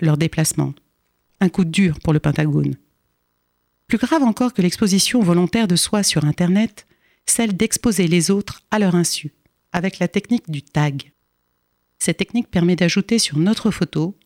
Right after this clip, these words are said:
le nom d'un ami qui se retrouve à son insu immédiatement sur Internet, avec parfois des effets dévastateurs. Si en France, la réglementation informatique et liberté nous protège contre le fichage abusif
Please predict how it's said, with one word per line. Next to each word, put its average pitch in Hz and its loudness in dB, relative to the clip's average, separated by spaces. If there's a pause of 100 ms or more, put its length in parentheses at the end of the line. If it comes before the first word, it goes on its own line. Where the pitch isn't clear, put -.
le 165 0
nom 170 4
d'un 202 -2
ami 175 2 (200)
qui 190 -4
se - 0
retrouve 202 0 (100)
à 233 -4
son 226 2
insu 180 0 (340)
immédiatement 220 2
sur 160 -2
Internet, 151 -2 (400)
avec 170 -8
parfois 170 -4
des 139 -2
effets 175 -4 (120)
dévastateurs. 139 -4 (960)
Si - -2
en 208 2
France, 285 -2
la 175 2
réglementation 202 0
informatique 180 -2
et 180 0
liberté 160 0
nous 180 2
protège 202 -2
contre 277 0
le 180 2
fichage 170 -2
abusif 165 -2